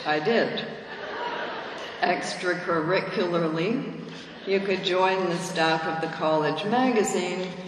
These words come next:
which published reviews, drawings, stories, and poetry,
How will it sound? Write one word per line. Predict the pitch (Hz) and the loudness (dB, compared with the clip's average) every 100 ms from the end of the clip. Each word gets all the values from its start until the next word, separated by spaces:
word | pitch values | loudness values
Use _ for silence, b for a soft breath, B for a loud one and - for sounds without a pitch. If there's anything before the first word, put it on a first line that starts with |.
| - | -6
which | 185 175 - | -4 -4 -2
published | 180 170 175 170 170 170 - | 2 2 2 2 0 -4 -4
reviews, | 175 165 170 160 160 165 156 - 160 | -4 -2 -2 2 2 2 -2 -6 -4
drawings, | 165 160 160 160 160 160 165 | 0 2 2 2 0 -4 -8
stories, | - - 160 156 151 151 156 160 | -10 -4 -2 0 0 0 -2 -4
and | 151 143 - | -4 -4 -2
poetry, | 240 226 208 214 180 175 170 | 2 4 2 0 -2 -2 -4